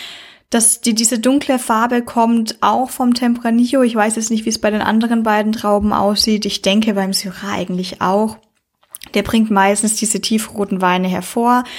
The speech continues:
Ich möchte jetzt nur einmal der Vollständigkeit erwähnen, dass die Farbe des Weines kein bisschen über seine Qualität aussagt und das Wein, wenn man ihn jetzt lange lagern sollte, in Flaschen eher heller wird über die Jahrzehnte.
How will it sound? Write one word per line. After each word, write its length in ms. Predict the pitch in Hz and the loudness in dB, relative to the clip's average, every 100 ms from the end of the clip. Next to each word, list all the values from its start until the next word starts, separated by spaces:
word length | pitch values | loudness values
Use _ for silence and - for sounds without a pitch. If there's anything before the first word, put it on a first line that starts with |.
| - - - | -14 -14 -4
Ich 80 | |
möchte 180 | 208 202 | -2 -2
jetzt 160 | 202 - | -2 0
nur 140 | 202 | 2
einmal 280 | 185 190 185 | 2 2 0
der 280 | 185 185 208 | 0 0 0
Vollständigkeit 720 | - 190 - 185 - 190 185 | 0 0 0 -2 -4 -4 -2
erwähnen, 400 | 180 190 185 180 | 0 0 0 -2
dass 260 | 190 - | -2 -4
die 340 | - 190 185 180 | 0 2 2 2
Farbe 380 | 180 190 196 190 | 2 0 2 2
des 220 | 185 180 | 0 0
Weines 380 | 180 185 180 - | -2 0 -2 0
kein 340 | 190 196 202 | 2 2 2
bisschen 420 | 208 208 - 196 | 2 0 0 0
über 180 | 185 185 | 0 -2
seine 220 | 180 175 | -2 -4
Qualität 580 | 175 170 165 - 240 254 | -6 -6 -6 0 0 2
aussagt 600 | - 233 - 226 233 - - - - - | -2 -2 0 0 0 -4 -14 -14 -14 -2
und 300 | 285 320 254 | 0 0 0
das 220 | 214 196 | 0 2
Wein, 380 | 190 202 196 185 | 2 2 0 -2
wenn 140 | 185 | 0
man 140 | 180 | 0
ihn 80 | 185 | 0
jetzt 220 | 185 185 190 | -2 -2 2
lange 340 | 185 208 220 | 2 4 2
lagern 480 | 190 185 202 196 185 | 2 2 0 -2 2
sollte, 340 | 190 196 196 | 2 2 2
in 140 | 185 185 | -2 -2
Flaschen 840 | - 220 233 - 233 226 240 - - | -2 0 0 2 0 0 0 -4 0
eher 460 | 196 196 196 196 - | 2 4 2 -2 -8
heller 360 | - 190 185 160 | 0 2 2 0
wird 300 | 160 - _ | -2 -6 _
über 240 | - 180 170 | -2 0 0
die 360 | 175 165 185 - | 0 -2 -2 0
Jahrzehnte. 800 | 165 175 - - 175 233 190 | 0 0 -2 2 2 0 -6